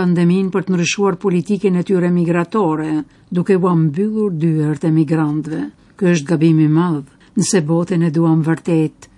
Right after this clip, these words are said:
më të drejtë e më vllazërore. E për sa i përket temës punës, ka shumë firma që e shfrytëzojnë rastin për të pushuar njerëzit nga puna, për t'u ulur pagat, për t'u hequr nga kontrata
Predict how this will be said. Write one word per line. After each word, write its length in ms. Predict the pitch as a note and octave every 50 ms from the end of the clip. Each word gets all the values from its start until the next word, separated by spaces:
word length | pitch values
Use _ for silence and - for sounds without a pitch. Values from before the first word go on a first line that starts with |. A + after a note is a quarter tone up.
| _ _
më 260 | - A3+ F3 F3 F#3 G#3 -
të 100 | - G#3 F3
drejtë 640 | F3 G3+ G#3+ G#3 G#3+ G#3+ A3 G#3+ _ - - - -
e 80 | -
më 240 | F#3 E3 D#3+ E3+ D#3+
vllazërore. 760 | D3 D3+ E3 D#3+ D#3 C#3 C#3+ E3 F3 E3+ D#3 C#3+ - - C#3 D3 D#3 D3 - - _ _ - - - - -
E 80 | G#3+ -
për 120 | A#3 G3 F3+
sa 140 | - B3 A#3
i 60 | A3 A3+
përket 320 | A#3 G3 - A3+ G#3 -
temës 360 | - A#3 A3+ G#3+ G#3+ G3 - -
punës, 460 | - A#3 G#3 F#3 E3+ E3 E3+ F3+ E3+ - - - - _ - - - -
ka 120 | - G#3+ G3
shumë 400 | F3+ - - - B3 B3+ B3 A#3+
firma 560 | A3+ - - - B3 A#3 B3 A3 A3+ A3 A3+
që 200 | G#3+ - A3+ G#3
e 80 | G3+ G3
shfrytëzojnë 720 | - - G#3+ G3 D#3+ C3+ C3 G#3 G#3 G3+ G3 F#3 F#3+ F#3 F#3
rastin 640 | F3+ F3 F3 E3+ - - - - G3+ F#3+ G3 G#3 A3 B3 B3+ - - - - - -
për 160 | G3+ E3 -
të 80 | -
pushuar 420 | - F#3+ - - G#3 F#3+ F#3+ F3+ E3+
njerëzit 520 | E3+ E3+ F3 E3+ E3+ D3+ - F#3 E3+ - F3+
nga 100 | F3+ F3
puna, 540 | F3 - G#3+ G3+ F#3 E3 D3+ C#3+ - - - - - _ _ _ -
për 160 | - F#3+ E3+
t'u 120 | - F#3 F3+
ulur 560 | F3 F3 F3+ F#3 G3+ G#3 F#3+ F#3+ F3+ E3 D#3 - -
pagat, 720 | - G3+ F3 D#3 D3 C#3 D3 D#3 - - _ - - - - - - - -
për 140 | G#3 G3 F3
t'u 100 | A3+ G3
hequr 380 | G#3 A#3 A#3 G#3+ - A3+ G#3+ G#3
nga 100 | G3+ G3
kontrata 760 | - A3 G#3 G3 E3+ - A3 G3+ G3 G3 F#3+ F3+ - G#3